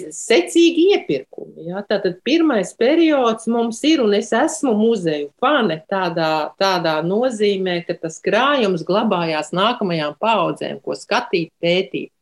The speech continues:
Uzsvari būtu mainīgi, bet tu atrodi un, un veidojās citas kvalitātes, kuras izvēl ārā, bet viņas tiek glabātas, viņas tiek pēcsecīgi glabātas,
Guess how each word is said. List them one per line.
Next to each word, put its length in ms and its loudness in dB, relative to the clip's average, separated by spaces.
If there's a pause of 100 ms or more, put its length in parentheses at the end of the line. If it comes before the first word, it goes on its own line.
(340)
Uzsvari 540 2
būtu 240 -4
mainīgi, 720 0 (760)
bet 140 -2
tu 80 2
atrodi 560 2
un, 160 2
un 240 0
veidojās 800 0
citas 440 -2
kvalitātes, 840 -2
kuras 260 -6
izvēl 480 0
ārā, 400 -2
bet 160 -8
viņas 280 2
tiek 180 0
glabātas, 680 -4
viņas 320 -4
tiek 240 -2
pēcsecīgi 640 -4
glabātas, 680 -2